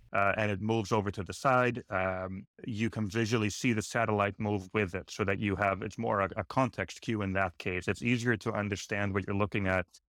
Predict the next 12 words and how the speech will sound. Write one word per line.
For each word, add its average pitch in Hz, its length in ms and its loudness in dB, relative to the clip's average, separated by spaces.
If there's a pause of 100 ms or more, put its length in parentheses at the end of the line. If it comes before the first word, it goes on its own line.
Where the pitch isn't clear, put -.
(140)
when 101 200 0
you 101 100 2
have 98 300 0
that 92 180 2
visual 95 480 0
overlay 92 560 -2
of, 85 340 -4 (220)
uh, 82 300 -14 (840)
of 95 120 0
the 92 80 -8
physical 87 640 -6 (240)
hardware. 82 540 -2